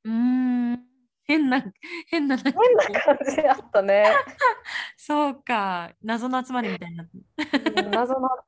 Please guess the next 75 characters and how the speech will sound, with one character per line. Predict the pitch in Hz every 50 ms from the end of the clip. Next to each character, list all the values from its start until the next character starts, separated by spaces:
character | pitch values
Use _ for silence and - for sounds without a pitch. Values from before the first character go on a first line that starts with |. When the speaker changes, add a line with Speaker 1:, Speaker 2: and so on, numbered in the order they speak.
| _
Speaker 2:
ま | 269 247
り | 247 240
み | 208 185
た | - 170
い |
に | 165
な | 165
っ |
て | 160 - _
た。 | - 156 156 151 -
う | - 190 202 185
ん、 | 180 190
そ | - - 185 185
う、 |
そ | 185 - 180 170 175
う、 | 175
そ | - - 165
う。 |
で | 202 262
も、 | 262
Speaker 1:
へ |
ー。 | 240
Speaker 2:
で | 254
も | 277 262
楽 | 196 190 - 302 294 302
し | 311 -
か | - 269
っ | 247 -
た | 226
で | 214 214 233
す。 | - 196
マ | 208 233
キ | 233 - -
シ | -
マ | 269 269
ム | 269 269
ザ | 262 285
ホ | 269 285
ル | 277 262 247
モ | 226 208
ン | 196
と | 185 185
か | 170 170 170 170
も、 | 170 170 175 180 180 170 165 - _ - - _ _ _ _ _ _ _ _ _
最 | _ - 262 311 359
後 | 330 302
に | 247 233
見 | 226 233 233
た | 214 190
の | 185 185
十 | 196 247 277 302
八 | 302 302 285 294 294 - -
と | - 175
か | - - 151
や | 151 151
っ | 147 _
た | - 156
か | - 151
ら、 | 151 156 160 170 175 170 170 165 165 160 - - _ _ _ _ _ _ _
Speaker 1:
う | 254
ん、 | 302
う | 320 311 294
ん。 | 285
Speaker 2:
言 | 294 294
っ | 277
た | 202
ら | 302 302
Speaker 1:
あ、 | 294 240
そ | - - 262 339 392 440 440
う |
な | 381 330
ん | 269 262 -
だ。 | 208 202
Speaker 2:
十 | 254
年 | 233 -